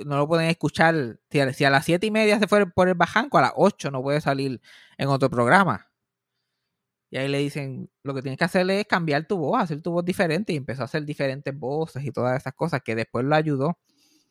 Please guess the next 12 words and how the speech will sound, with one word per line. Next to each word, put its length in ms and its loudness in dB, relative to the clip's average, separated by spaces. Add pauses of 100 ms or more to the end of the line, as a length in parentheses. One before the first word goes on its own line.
(220)
en 320 -6 (180)
otras 320 -4
cosas 320 -4
en 80 -6
su 140 -12
carrera, 560 -4
a 80 -10
hacer 300 -8
personajes 680 -2
y 60 -6
todo 260 0
eso. 300 -4